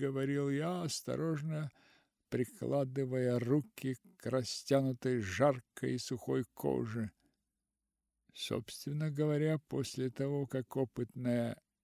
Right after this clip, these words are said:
Анна Николаевна подсказала мне, в чем дело, исследование это было ни к чему не нужно.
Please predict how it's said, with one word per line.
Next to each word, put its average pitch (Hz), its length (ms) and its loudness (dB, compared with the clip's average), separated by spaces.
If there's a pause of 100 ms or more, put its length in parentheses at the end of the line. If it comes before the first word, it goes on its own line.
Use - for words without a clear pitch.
Анна 120 540 2
Николаевна 120 720 0
подсказала 98 1120 -2
мне, 95 400 -4
в - 100 -14
чем 90 400 -6
дело, 139 480 -2
исследование 175 1040 0
это 160 220 -4
было 160 280 -4
ни 156 200 -2
к - 160 -10
чему 160 420 -2
не 170 160 2
нужно. 117 760 -2